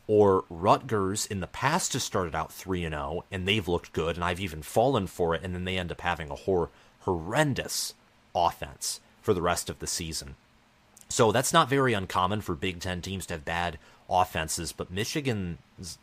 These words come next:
Michigan's offense is, I'd say, good or great at minimum, and they have a defense that will eventually find a way to control games. So if Nebraska wants to win here,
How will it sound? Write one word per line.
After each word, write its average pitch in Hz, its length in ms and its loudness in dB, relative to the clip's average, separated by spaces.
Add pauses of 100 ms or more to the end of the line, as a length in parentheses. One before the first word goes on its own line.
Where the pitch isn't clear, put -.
Michigan's 104 520 -2
offense 78 500 -2
is, 73 240 -6 (300)
I'd 104 200 2
say, 90 320 2
good 101 360 6
or 85 100 2
great 87 500 -4
at 87 180 -16
minimum, 85 540 -4 (340)
and 98 120 -4
they 104 80 2
have 101 120 2
a 98 40 -2
defense 104 580 -2
that 90 220 -2
will 85 200 -2
eventually 87 640 -2 (120)
find 107 440 0
a 101 40 4
way 90 320 0
to 90 100 -6
control 85 540 2
games. 78 540 -8
So 92 200 0
if 90 120 -2
Nebraska 127 520 0
wants 117 360 2
to 101 100 0
win 87 240 -4
here, 135 320 -2